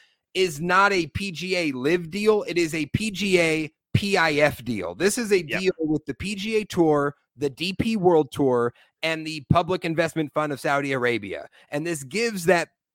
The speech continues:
Speaker 1: uh, which is the investor into Live Golf, and essentially merges these entities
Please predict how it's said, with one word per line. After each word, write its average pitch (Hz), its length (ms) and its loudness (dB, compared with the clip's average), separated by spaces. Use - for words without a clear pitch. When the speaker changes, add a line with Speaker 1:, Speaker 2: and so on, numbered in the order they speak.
Speaker 1:
uh, 139 360 4
which 170 480 -2
is 185 300 2
the 165 160 -4
investor 139 640 -2
into 147 360 -2
Live 123 260 0
Golf, 95 320 -2
and 156 100 -6
essentially 180 540 -10
merges 175 560 -4
these 180 260 -10
entities 120 680 -6